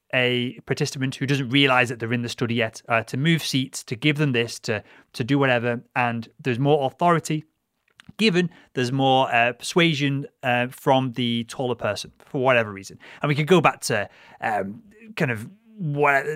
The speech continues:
Neanderthal versus human kind of battles, and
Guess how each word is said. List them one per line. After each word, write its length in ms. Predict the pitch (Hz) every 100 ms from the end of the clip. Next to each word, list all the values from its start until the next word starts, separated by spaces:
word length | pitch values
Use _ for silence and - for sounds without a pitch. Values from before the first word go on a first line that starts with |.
| 170 -
Neanderthal 920 | 160 151 156 160 147 143 131 131 143
versus 560 | 127 147 135 143 120 -
human 720 | - - 170 156 143 135 135 -
kind 140 | 170
of 160 | 143 117
battles, 560 | 160 156 - 139 135 127
and 180 | 127